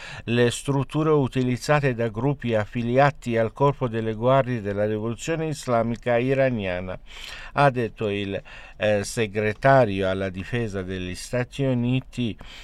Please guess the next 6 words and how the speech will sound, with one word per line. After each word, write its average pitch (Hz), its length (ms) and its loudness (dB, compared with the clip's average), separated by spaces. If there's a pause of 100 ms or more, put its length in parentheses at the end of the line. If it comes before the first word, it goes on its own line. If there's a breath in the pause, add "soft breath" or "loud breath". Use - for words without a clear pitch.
(200 loud breath)
in 107 400 0 (160)
una 120 600 2
dichiarazione 107 1300 0
emessa 101 580 -2
proprio 104 560 -6
nella 90 560 -6